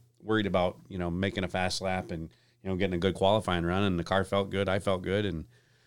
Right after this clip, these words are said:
went down the straightaway, dumped it in the next corner, gave it a little burp, and I was like, "I think that's fuel." And by about that point, I'd already had a lap worth of fuel sprayed all over me, and at that point, the fuel line was right next to my left leg, and unbeknownst to me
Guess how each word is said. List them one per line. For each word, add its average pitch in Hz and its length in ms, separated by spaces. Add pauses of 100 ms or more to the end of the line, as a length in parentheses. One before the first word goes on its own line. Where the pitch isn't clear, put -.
(240)
went 98 120
down 98 160
the 92 60
straightaway, 104 420
dumped 95 240
it 101 40
in 98 140
the 98 140
next 98 160
corner, 107 480 (220)
gave 98 160
it 101 40
a - 40
little 98 140
burp, 110 300 (160)
and 87 160
I 87 80
was 85 140
like, 82 160
"I 85 60
think - 160
that's - 180
fuel." 92 400 (480)
And 85 100
by 87 120
about 90 220
that 98 160
point, 85 220
I'd 90 140
already 85 180
had 82 140
a 82 60
lap 87 280
worth 82 180
of 82 100 (300)
fuel 87 300
sprayed 85 300
all 85 160
over 80 160
me, 82 180
and 76 240 (960)
at 90 100
that 95 180
point, 92 200
the 85 120
fuel 98 240
line 87 180
was 85 100
right 90 140
next 87 140
to 87 60
my 85 80
left 87 220
leg, 90 300 (1000)
and 85 460
unbeknownst 92 460
to 95 40
me 95 320